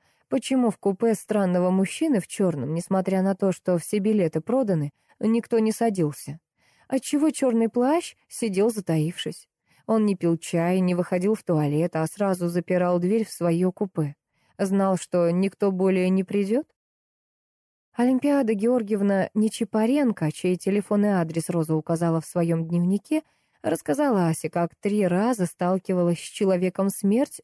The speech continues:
на маршруте Москва-Ленинград. И подметила странную особенность. У всех погибших, двух мужчин и одной женщины, на шее имелась мелкая сыпь. Проводница была абсолютно уверена, убийца травил свои жертвы,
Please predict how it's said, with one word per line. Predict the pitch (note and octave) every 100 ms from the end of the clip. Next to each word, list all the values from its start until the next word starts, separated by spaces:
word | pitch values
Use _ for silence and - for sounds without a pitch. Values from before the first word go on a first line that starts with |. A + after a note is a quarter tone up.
| -
на | F#3 F#3+
маршруте | G3+ F#3+ - G#3+ C4 B3+
Москва-Ленинград. | F#3+ - - E3+ F3 F3 F#3 F3+ C#3+ C3 _ _ _ _ _ _ _
И | G#3+ B3+ F4+
подметила | F#4+ A#3+ B3+ B3+ C4
странную | - F3+ F3+ G3 F#3+
особенность. | F#3+ D3 C#3+ D3 D3 - _ _ _ _ _ _
У | - A#3
всех | A3 A3+ F3
погибших, | F3+ E3 A3 - E3+ - -
двух | G#3+ G3+ F#3+
мужчин | G3+ G3+ - F#3+
и | E3+
одной | E3 F3 F3+
женщины, | F#3+ A3 - E3+ E3
на | E3+
шее | - A3 F#3+ D#3+
имелась | E3+ F3+ E3 D#3
мелкая | F3 E3 F3 F3+
сыпь. | - D#3 - _ _ _ _ _ _ _
Проводница | A3 A3 B3+ C#4 C#4+ A#3+
была | B3 B3
абсолютно | A#3+ - B3 B3 A#3+ B3
уверена, | A#3+ C4 A#3 E3+ E3
убийца | E3+ G#3 A3 -
травил | G3 G3 F#3+ G#3 C4+
свои | - G#3 G#3+ A3
жертвы, | G#3+ A3+ D#3+ - D#3